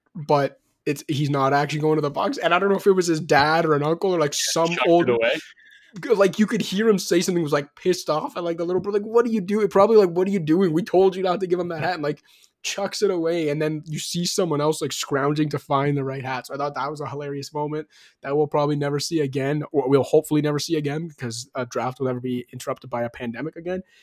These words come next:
Speaker 1: And, um, the other thing I have to shout out is, not just because the Raptors drafted him, but the, the Malachi Flynn family <laughs> photo where every guy in the family is wearing,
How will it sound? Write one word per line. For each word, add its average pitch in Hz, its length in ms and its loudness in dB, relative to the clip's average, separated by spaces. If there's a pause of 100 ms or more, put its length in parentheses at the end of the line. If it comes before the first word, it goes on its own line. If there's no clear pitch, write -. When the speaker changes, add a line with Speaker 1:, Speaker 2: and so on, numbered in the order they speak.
(260)
Speaker 1:
And, 131 400 -4
um, 127 340 -6 (640)
the 143 140 2
other 147 160 0
thing 143 120 0
I 135 60 -2
have 123 280 0
to 123 60 -10
shout 120 280 -6
out 110 240 -6
is, 110 320 -10 (720)
not 135 280 0
just 135 160 -4
because 131 320 -4
the 127 80 -8
Raptors 113 360 -6
drafted 113 420 -10
him, 110 140 -14
but 110 260 -10 (640)
the, 143 80 -4
the 156 260 0
Malachi 156 540 2
Flynn 139 640 0 (560)
family 165 680 2
<laughs> - 20 -6
photo 147 600 0 (240)
where 156 280 6
every 165 360 0
guy 139 360 -2
in 127 160 -6
the 123 100 -12
family 135 580 -6 (380)
is 139 240 -4
wearing, 135 580 -2